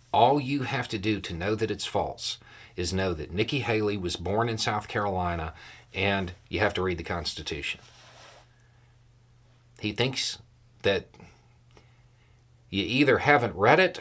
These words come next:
or you're not smart enough to understand it. One of the two. And he's,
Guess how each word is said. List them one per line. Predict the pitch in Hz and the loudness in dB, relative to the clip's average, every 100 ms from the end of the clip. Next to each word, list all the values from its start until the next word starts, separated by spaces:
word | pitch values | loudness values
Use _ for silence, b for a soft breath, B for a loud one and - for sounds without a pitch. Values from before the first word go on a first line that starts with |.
| - | -10
or | - 104 | 0 0
you're | 98 87 | 2 2
not | 110 131 | 4 4
smart | - 120 131 135 | 2 6 6 6
enough | 127 127 | 4 2
to | - - | 0 -2
understand | 123 117 110 - 87 80 | 0 2 2 0 -4 -6
it. | 76 - - - _ _ _ | -10 -12 -18 -20 _ _ _
One | - 85 | -8 -6
of | 110 | -4
the | 113 | -6
two. | - 104 69 73 _ _ - | -8 -8 -8 -12 _ _ -14
And | 78 | -8
he's, | 92 85 | -6 -6